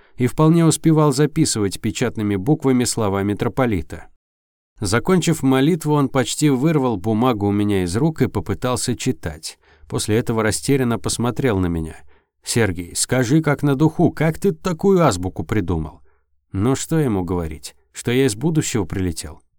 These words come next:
«Владыка, не знаю, как-то само пришло, как приснилось».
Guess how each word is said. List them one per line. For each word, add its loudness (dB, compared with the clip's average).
«Владыка, 0
не 2
знаю, -2
как-то -2
само 2
пришло, -4
как -4
приснилось». -2